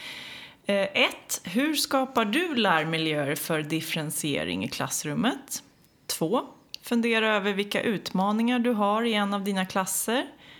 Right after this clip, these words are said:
och hur du redan i planeringen skulle kunna förebygga dessa. Tre, vilka förändringar skulle du kunna göra i din undervisning som skulle gynna alla dina elever? Det tycker jag var tre enkla, konkreta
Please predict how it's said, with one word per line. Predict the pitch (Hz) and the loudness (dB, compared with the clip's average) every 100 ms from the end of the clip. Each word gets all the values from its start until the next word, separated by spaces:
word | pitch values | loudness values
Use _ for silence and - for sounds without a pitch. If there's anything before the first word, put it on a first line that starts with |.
| - | -4
och | - 254 | 2 4
hur | 254 | 4
du | 196 196 190 | 2 0 2
redan | 185 180 165 165 | 2 2 2 0
i | |
planeringen | - 170 214 302 269 180 160 | -2 0 2 2 0 0 -2
skulle | - 156 156 | -4 -6 -6
kunna | - 156 | -4 -6
förebygga | 156 170 143 165 180 277 320 | -4 -4 -2 -4 -4 -4 -4
dessa. | - - - - - - _ - - - - - - | -4 -4 -6 -8 -10 -16 _ -20 -20 -20 -20 -18 -8
Tre, | - 156 165 285 - - | -4 -2 0 -2 -4 -4
vilka | 202 208 269 | -4 0 -2
förändringar | 277 294 262 247 247 247 247 | 0 0 2 2 2 2 0
skulle | - 220 214 | -2 0 0
du | 180 277 | 0 0
kunna | 285 320 277 | -2 -2 0
göra | 196 170 | 2 2
i | 160 | 0
din | 156 160 | -2 -2
undervisning | 175 156 147 147 147 - 147 131 | -2 -2 -2 -4 -4 -6 -4 -4
som | - 165 | -4 -4
skulle | - 208 | -4 -2
gynna | 202 220 175 151 151 - | 0 0 -2 -4 -6 -4
alla | 233 226 190 262 | -2 0 -2 -4
dina | 269 - - | -2 -4 -4
elever? | - - - - - _ _ - - - - | -6 -8 -8 -12 -16 _ _ -20 -20 -20 -16
Det | - | -10
tycker | 320 226 | -4 -2
jag | 147 | -2
var | 151 | -4
tre | - 151 - - | -6 -4 -6 -6
enkla, | 160 147 - 156 - _ _ _ - - - _ | -8 -8 -12 -14 -14 _ _ _ -20 -20 -20 _
konkreta | - 175 170 202 214 160 - - - | -4 -2 -2 -2 0 -2 -6 -10 -10